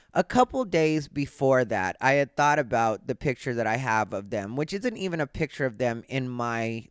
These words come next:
thinking. Let me break down the way that I see this situation with the picture. If you check out my Facebook fan page,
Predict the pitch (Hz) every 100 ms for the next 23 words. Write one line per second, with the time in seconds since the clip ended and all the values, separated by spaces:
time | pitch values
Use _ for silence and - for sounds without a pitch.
0 | _ - 131 113 95 95 156 180 208 202
1 | 180 - 151 143 120 127 123 123 117 117
2 | 120 110 107 113 - - 120 110 - -
3 | _ 131 131 - 120 - 110 107 123 110
4 | 127 123 - 131 - 117 127 147 - 208
5 | 208 190 170 143 139 135 131 131 - 143
6 | 147 - 139 - 135 120 117 127 98 101
7 | -